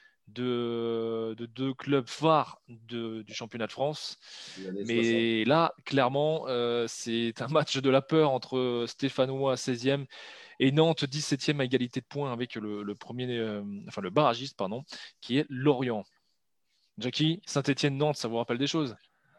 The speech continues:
Speaker 2: Bien sûr, hein, c'était, c'était soixante-dix-huit, soixante-dix-neuf, euh, le, le, le trio, euh, avec le Racing, le trio de tête du, du championnat de France. Et, et des équipes où on gagnait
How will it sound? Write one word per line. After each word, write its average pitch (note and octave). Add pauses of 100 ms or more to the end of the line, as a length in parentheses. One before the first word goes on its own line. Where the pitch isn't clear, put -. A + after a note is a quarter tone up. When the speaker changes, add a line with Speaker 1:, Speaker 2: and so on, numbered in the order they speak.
(160)
Speaker 2:
Bien G#2+
sûr, G3
hein, F3+
c'était, G#2+
c'était G2
soixante-dix-huit, G2
soixante-dix-neuf, A2
euh, F#2+
le, G2
le, A2
le A#2
trio, C3
euh, G2+
avec G#2
le -
Racing, A2
le G#2
trio G#2
de G2+
tête A2+
du, G2+
du G2
championnat G#2+
de G#2
France. D3
Et, F#2+ (580)
et G#2+
des G#2+
équipes C3+
où A2+
on G#2+
gagnait A2